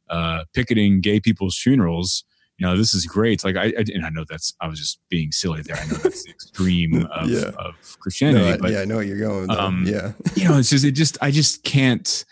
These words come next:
Speaker 1: it's not possible. I can conceive of what that concept is, but I can't
Speaker 2: Right.
Speaker 1: live it. I can't live the experience. And so, uh, I'm kinda curious if I talk to people that are religious, as long as they're, you know, balanced psychologically.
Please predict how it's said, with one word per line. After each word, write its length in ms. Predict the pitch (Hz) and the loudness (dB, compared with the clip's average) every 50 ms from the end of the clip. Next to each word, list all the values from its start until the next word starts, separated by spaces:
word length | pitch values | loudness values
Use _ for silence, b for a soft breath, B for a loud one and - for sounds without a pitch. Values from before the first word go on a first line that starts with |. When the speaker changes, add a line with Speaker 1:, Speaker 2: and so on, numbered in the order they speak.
| b b b b b b b | b b b b b b b
Speaker 1:
it's 160 | b 104 - - | b 2 4 4
not 240 | 139 139 - - - | 4 2 2 0 -2
possible. 600 | - 117 117 113 - - 107 92 98 95 95 90 | -2 0 0 0 0 0 0 0 0 0 0 0
I 60 | 104 | 0
can 180 | - - 107 98 | 2 2 2 2
conceive 720 | - 95 95 87 - - - 143 151 160 156 135 107 104 | 4 2 2 2 2 2 2 4 4 4 4 4 2 2
of 320 | 87 101 98 92 85 85 | 0 0 0 0 0 0
what 380 | 82 85 92 98 98 95 - - | 0 2 2 2 2 0 -2 -2
that 420 | - 92 85 85 85 87 - - - _ _ _ _ _ _ _ _ _ _ _ _ _ _ _ _ _ _ _ _ - | -2 0 0 -2 -2 -4 -8 -10 -10 _ _ _ _ _ _ _ _ _ _ _ _ _ _ _ _ _ _ _ _ -4
concept 520 | - 113 107 101 95 - 101 85 - - - | 0 0 2 2 2 0 0 -2 -4 -4 -2
is, 360 | 98 101 110 123 131 135 127 | 2 4 4 4 4 2 0
but 180 | 110 - 107 101 | -2 -2 -2 -2
I 80 | 95 | -2
can't 520 | - - - - 107 107 101 85 82 - - - | -2 -6 -6 -2 0 0 0 0 -2 -6 -12 -12
Speaker 2:
Right. 320 | - - 92 87 78 78 - - | -10 -8 -6 -6 -8 -8 -6 -2
Speaker 1:
live 340 | 98 98 98 104 104 85 82 | 0 2 2 4 2 2 0
it. 200 | 78 - - - - | -4 -6 -8 -10 -6
I 60 | - 98 | -6 -4
can't 220 | - 113 107 90 | -2 0 0 2
live 320 | 95 98 101 107 104 95 85 | 2 2 2 2 2 0 0
the 100 | 92 92 | 0 0
experience. 640 | 90 82 - - - 98 85 80 78 78 78 - - | 0 0 -2 -2 0 0 0 0 0 -2 -4 -2 0
And 140 | 101 104 95 | 2 2 2
so, 300 | - 110 104 98 92 - B B B B 131 98 92 | 4 2 2 2 0 -2 B B B B -10 -4 -2
uh, 180 | 95 95 98 - | -2 -2 0 0
I'm 140 | 107 131 | 0 0
kinda 220 | - - 208 175 104 | 2 2 2 2 2
curious 500 | - - - 156 202 170 76 78 - - | 2 2 2 2 4 4 2 0 0 0
if 60 | 92 90 | 0 0
I 100 | 90 87 | 0 0
talk 260 | 85 - 101 98 - | 0 0 -2 -2 -2
to 80 | - 87 | -2 -2
people 260 | - 107 95 85 85 | 0 0 0 0 0
that 160 | 85 90 90 | 0 0 2
are 40 | 87 | 2
religious, 420 | 85 85 87 92 85 92 87 - | 2 2 2 2 0 0 0 0
as 120 | 92 82 90 | -2 -2 0
long 220 | 90 87 87 90 | 0 0 2 0
as 160 | 87 80 80 | 0 0 -2
they're, 280 | 85 87 85 82 80 80 85 - | -2 -2 -2 -2 -2 -6 -6 -6
you 100 | 98 92 | -4 -4
know, 60 | 80 | -4
balanced 500 | 73 - 87 98 98 87 82 78 - - | -2 -2 0 0 0 0 0 -2 -2 -2
psychologically. 800 | - 98 85 - - 87 104 123 107 87 82 78 82 90 95 101 | -2 -2 -2 -2 -2 0 0 0 0 -2 -2 -2 -2 -2 -2 -2